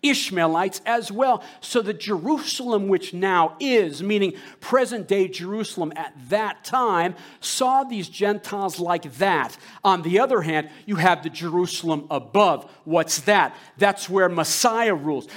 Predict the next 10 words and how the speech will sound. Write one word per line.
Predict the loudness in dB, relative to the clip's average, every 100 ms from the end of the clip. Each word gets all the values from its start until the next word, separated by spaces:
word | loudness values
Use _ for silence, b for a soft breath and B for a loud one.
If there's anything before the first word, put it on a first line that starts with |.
| B
That's | 2 2
where | 0 2
Messiah | 2 0 2 4 4 4 2
reigns, | 0 -2 -2 -4 B B
and | 0 0 2
that's | 2 2 -4
the | -8
place | -2 -2 0 -4
of | -8
promise. | -2 2 4 2 -6 -8 -8 -10